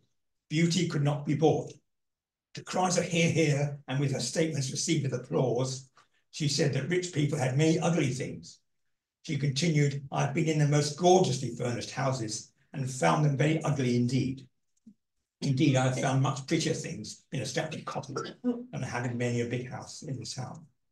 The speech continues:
Now, she then got on her hobby horse and slated the new brick buildings springing up everywhere, <laughs> a view which the editor of the paper in a leader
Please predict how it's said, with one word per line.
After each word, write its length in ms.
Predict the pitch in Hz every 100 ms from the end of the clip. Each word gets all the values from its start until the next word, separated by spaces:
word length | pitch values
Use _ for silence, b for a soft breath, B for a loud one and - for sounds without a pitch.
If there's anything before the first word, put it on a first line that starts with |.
| _ _ _ _ _ _ _ _ _
Now, 100 | -
she 140 | 131 143
then 180 | 170 165
got 180 | 147
on 300 | 143 143 147 -
her 160 | 120 117
hobby 240 | 156 135
horse 320 | 110 104 -
and 100 | 120
slated 400 | - 147 131 -
the 80 | 131
new 200 | 135 131
brick 220 | - - 143
buildings 400 | 143 - - -
springing 320 | 135 120 120
up 160 | 127
everywhere, 420 | - 120 113 - -
<laughs> 20 |
a 1040 | 185 - 127 135 - - - 151 131 -
view 260 | 127 160 156
which 180 | 147 -
the 80 | 143
editor 300 | 147 - 120
of 80 |
the 80 | 123
paper 380 | - 143 131 -
in 140 | 143
a 120 | 127 131
leader 580 | 214 240 120 139 -